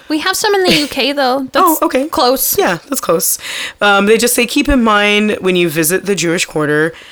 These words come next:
Speaker 2: and all Jewish museums and sites that they are closed on Saturdays 'cause of Sabbath and Jewish holidays."
Speaker 1: Oh, that's awesome.
Speaker 2: So, there you go. <laughs> But, um, I really, I really wanted to talk about this one just because,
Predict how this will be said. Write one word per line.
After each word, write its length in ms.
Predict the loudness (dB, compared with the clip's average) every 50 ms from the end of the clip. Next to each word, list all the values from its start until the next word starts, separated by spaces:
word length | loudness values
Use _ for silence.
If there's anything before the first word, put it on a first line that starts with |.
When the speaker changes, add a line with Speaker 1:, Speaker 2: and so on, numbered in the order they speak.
| -20 -20 -20 _ -2
Speaker 2:
and 160 | -2 -2 0
all 260 | 0 2 2 2 2
Jewish 320 | 2 2 2 2 0 0 -2
museums 600 | -2 -2 0 0 2 2 2 4 2 2 0 0
and 160 | -2 -2 -2
sites 540 | -2 -2 0 0 0 -2 -2 -2 -6 -6 -6 -8 -10
that 560 | -10 -10 -6 -4 -2 0 0 0 -2 -4 -2
they 320 | 0 0 2 2 2 0 -2
are 180 | -2 -6 -6
closed 640 | -6 -8 -12 -6 -2 -2 0 0 0 -2 -2 -4 -6 -8 _ _ -6
on 140 | -6 -4
Saturdays 480 | -4 -4 -4 -2 -2 -2 -2 -2 -4 -6
'cause 220 | -8 -10 -12 -12
of 80 | -12 -8
Sabbath 560 | -8 -8 -8 -6 -6 -6 -6 -6 -12 -16 -16 _ _ _ -20 -20 _ _ _ -8
and 120 | -6 -4
Jewish 200 | -4 -4 -4 -4
holidays." 520 | -6 -8 -12 -12 -16 -18 -16 -10 -10 -10 -10 -12 _ _ -8
Speaker 1:
Oh, 140 | -6 -4 -4
that's 200 | -4 -6 -6 -6
awesome. 260 | -8 -8 -8 -10 -12 _ _ _ _ _ _ _ _ _ _
Speaker 2:
So, 300 | -12 -8 -8 -8 -8 -8 -18 _ _ _ _
there 80 | -14 -12
you 120 | -12 -12
go. 160 | -12 -14 -14 -16 _ _ _ -10 -10 -10 -10 -12 -8 -6
<laughs> 280 | -6 -6 -4 -4 -8 -6 -4 -8 -8 -6 -6 -8 -8 -8 _ -12 -10 -8 -8 -8 -8 -10 -6
But, 460 | -6 -4 -2 0 2 2 0 -2 -2
um, 440 | -2 0 2 2 2 0 -2 -4 -6 _ _ _ _ _ _ _ _ -4
I 60 | 0 0
really, 280 | 2 4 2 2 2
I 80 | 2 0
really 340 | 0 0 0 2 2 4 4
wanted 200 | 4 2 2 2
to 200 | 4 2 2 0
talk 200 | -2 -4 -4 -2
about 120 | -2 -2 -2
this 140 | -2 -2 0
one 120 | -2 0
just 160 | 0 -2 -4
because, 420 | -4 -2 -2 -2 -2 0 -4 -4